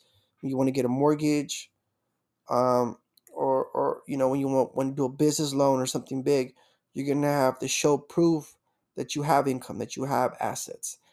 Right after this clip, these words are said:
And that helps, of course, with all types of loan products. So you're gonna have to show somewhere that you have the money sitting there and that it's yours and it's in your name. So that's what a, that's what a bank does. It helps with, uh, you know, lenders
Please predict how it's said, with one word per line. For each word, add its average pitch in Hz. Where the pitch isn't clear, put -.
And 87
that 131
helps, 143
of 127
course, 139
with -
all 135
types 127
of 104
loan 131
products. -
So 123
you're 160
gonna 139
have 139
to 139
show 170
somewhere 143
that 135
you 147
have 139
the 131
money 135
sitting 143
there -
and 143
that 139
it's 135
yours 156
and 139
it's 127
in 139
your 139
name. 139
So -
that's 139
what 143
a, 135
that's 139
what 147
a 131
bank 170
does. -
It 135
helps 135
with, 135
uh, 127
you 131
know, 123
lenders 139